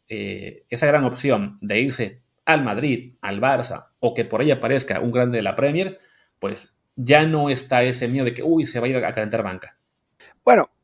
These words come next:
Speaker 2: a ver, podría irse a calentar banca. O sea, si, por ejemplo, el Barça, que no va a pasar porque no tiene dinero, pero si el Barça dijera, "Te vas esta temporada, pero Lewandowski se queda un año más", pues tampoco le vas a decir que no.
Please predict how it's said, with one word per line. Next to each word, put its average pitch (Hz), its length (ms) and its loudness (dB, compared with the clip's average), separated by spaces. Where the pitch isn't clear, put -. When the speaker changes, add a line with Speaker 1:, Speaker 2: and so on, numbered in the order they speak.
Speaker 2:
a 117 100 0
ver, 147 240 4
podría 131 360 2
irse 143 160 0
a - 40 -14
calentar 95 300 -8
banca. 120 500 -6
O 101 100 -8
sea, 110 380 0
si, 120 400 -6
por 123 180 -2
ejemplo, 127 440 2
el 113 180 -2
Barça, 143 420 4
que - 280 -16
no 110 120 -4
va 117 80 2
a 110 40 -2
pasar 117 200 0
porque 104 120 -10
no 107 80 -6
tiene 113 180 -6
dinero, 110 340 -2
pero 95 240 -4
si - 140 -4
el 123 100 2
Barça 151 300 4
dijera, 120 440 2
"Te 151 160 4
vas 180 500 4
esta 151 220 -2
temporada, 135 640 0
pero 131 220 2
Lewandowski 120 480 0
se 135 80 -6
queda 139 180 4
un 131 80 -2
año 131 180 -4
más", 127 200 -4
pues - 120 -14
tampoco 135 260 -4
le 127 40 0
vas 110 120 -2
a - 20 -16
decir - 180 -12
que 120 140 -10
no. 151 260 -12